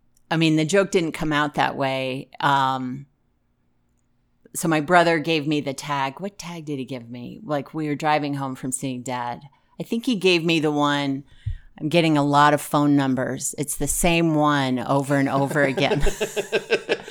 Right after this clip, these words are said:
And someone, I can't remember, but I have a good friend that says, "That doesn't make any sense because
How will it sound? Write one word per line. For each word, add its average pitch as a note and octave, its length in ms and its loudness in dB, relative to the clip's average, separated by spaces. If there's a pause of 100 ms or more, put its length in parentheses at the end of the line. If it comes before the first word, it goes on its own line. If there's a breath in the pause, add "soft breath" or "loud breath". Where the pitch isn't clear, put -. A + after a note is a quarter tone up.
(840 loud breath)
And G#3+ 300 4
someone, A3+ 1120 4
I F#3+ 80 -2
can't G3 240 8
remember, F3+ 320 0
but E3 160 4
I E3+ 40 4
have F#3 200 -2
a G3 60 2
good F#3+ 180 -2
friend E3+ 480 0
that C#3+ 220 -2
says, C3+ 500 -2
"That G3+ 160 -4
doesn't A3 260 2
make F3 220 2
any D3+ 180 4
sense C#3+ 720 -2 (280)
because D#3 640 0